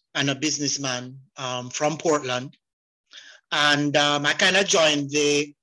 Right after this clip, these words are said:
the webinar a little bit late. I, um, joined in when the gentleman was speaking about the, the history of, um,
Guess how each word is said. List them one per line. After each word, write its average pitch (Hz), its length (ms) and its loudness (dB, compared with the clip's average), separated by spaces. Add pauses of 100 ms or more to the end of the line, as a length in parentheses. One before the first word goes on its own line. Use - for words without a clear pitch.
the 151 80 -4
webinar 139 520 0
a - 20 0
little 135 240 -4
bit 131 180 -6
late. 143 480 0
I, 135 300 0
um, 131 560 -4 (640)
joined 151 340 2
in 135 240 -2
when 135 440 -4
the 135 340 -2
gentleman 127 600 -8
was 123 220 -4
speaking 123 420 -6
about 123 460 -4
the, 120 400 -2 (640)
the 131 80 -2
history 143 600 2 (720)
of, 139 280 0 (260)
um, 135 400 -2